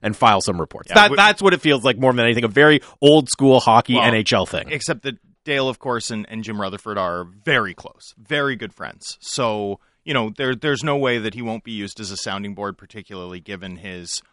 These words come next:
Speaker 2: overall experience. He should be. I mean, that's part of what you're bringing in when you have, uh, a guy with a senior advisor title and a rookie general manager. Uh, you know, all of that sort of makes sense. It's an, it's another voice, another person who's been through it, uh, to, to sort of work with. So,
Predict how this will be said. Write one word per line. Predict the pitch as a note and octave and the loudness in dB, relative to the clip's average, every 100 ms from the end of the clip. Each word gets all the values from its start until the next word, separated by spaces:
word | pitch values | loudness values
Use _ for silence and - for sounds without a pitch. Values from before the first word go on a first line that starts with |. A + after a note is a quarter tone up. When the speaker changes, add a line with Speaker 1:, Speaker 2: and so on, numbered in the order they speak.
| _ | _
Speaker 2:
overall | C3+ A2+ A#2+ G#2 | -8 -4 -2 -2
experience. | - G3 G#3 G#3 | -4 -4 -2 -2
He | F#3 | -4
should | - A3+ | -6 -8
be. | - _ - | -14 _ -12
I | |
mean, | B2 B2 | -10 -6
that's | A#2+ A2+ | -6 -8
part | - C3 | -8 -8
of | A#2+ | -8
what | A#2 A#2 | -10 -10
you're | A2 | -10
bringing | A#2 G#2+ G#2 | -8 -8 -8
in | G#2+ G#2 G2 | -8 -8 -10
when | G2 | -12
you | G2 | -12
have, | G2+ F#2+ F#2 F2 _ _ _ _ | -10 -8 -8 -10 _ _ _ _
uh, | G#2 - | -10 -8
a | A2+ | -8
guy | G#2+ G#2 | -4 -4
with | G#2 G2+ | -6 -10
a | |
senior | - A#2+ G2+ | -10 -10 -10
advisor | F#2+ D3+ D3+ C#3 | -4 -2 -2 -2
title | C#3+ C3 C3 B2+ | -2 -2 -2 -6
and | A#2 | -10
a | G#2+ | -10
rookie | G#2+ A2 G#2+ | -10 -12 -14
general | G2+ F#2 F2+ | -14 -12 -10
manager. | B2 D3 D3+ C#3+ C3+ B2+ _ _ _ - | -6 -4 -4 -2 -4 -4 _ _ _ -8
Uh, | G#2 A2+ | -6 -6
you | G#2+ | -8
know, | E2+ | -4
all | B2+ B2 | -2 -2
of | G2+ | -2
that | A#2 G#2+ _ _ - | -2 -4 _ _ -14
sort | - B2+ | -6 -6
of | F#2+ | -6
makes | A2 F#2 - | -12 -12 -10
sense. | B2 F2+ - | -10 -10 -14
It's | A2 - | -14 -12
an, | A#2 A#2+ | -12 -12
it's | A#2 | -12
another | B2 A#2 A2 G#2+ | -8 -6 -4 -8
voice, | F#2 A2+ G#2+ - | -8 -8 -6 -6
another | A2 G2 G2+ | -8 -10 -10
person | - G#2+ A2+ | -12 -12 -10
who's | G2+ F#2+ | -12 -12
been | G#2+ F#2 | -16 -16
through | - G#2 | -12 -8
it, | F#2+ E2+ _ _ _ _ | -8 -10 _ _ _ _
uh, | G#2 G2+ F#2+ - | -6 -4 -4 -6
to, | C#3+ A#2+ | -8 -8
to | - | -8
sort | - C#3+ | -6 -4
of | C#3+ | -2
work | F3+ - | -4 -6
with. | - - | -12 -10
So, | C#3+ B2 A#2+ | -4 -2 -2